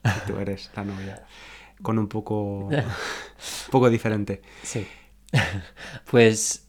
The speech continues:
Speaker 2: eh, eh, estoy de acuerdo contigo. Supongo que es muy interesante. Al menos mucha gente me dice que es poco común. Y nosotros tenemos amigos que están casados o salen con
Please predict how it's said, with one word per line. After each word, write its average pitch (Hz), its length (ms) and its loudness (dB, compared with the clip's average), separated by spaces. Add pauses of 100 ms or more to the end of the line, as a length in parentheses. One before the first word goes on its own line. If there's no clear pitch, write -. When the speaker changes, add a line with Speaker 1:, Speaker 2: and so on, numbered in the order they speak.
(160)
Speaker 2:
eh, - 340 4
eh, 143 240 4
estoy 120 220 0
de 110 120 6
acuerdo 101 320 0
contigo. 98 480 -2
Supongo 104 420 -2
que 110 120 -2
es 98 140 -2
muy 104 120 2
interesante. 95 840 -2 (360)
Al 110 140 2
menos 107 400 4
mucha 110 320 2
gente 98 440 2
me 98 200 6
dice 110 320 4
que 101 180 2
es 92 100 0
poco 107 320 0
común. 107 460 2 (560)
Y 104 640 4 (120)
nosotros 110 680 0
tenemos 104 420 0
amigos 101 540 0
que 95 640 0
están 95 240 0
casados 98 720 -2
o 98 240 -4
salen 95 600 -2
con 95 360 0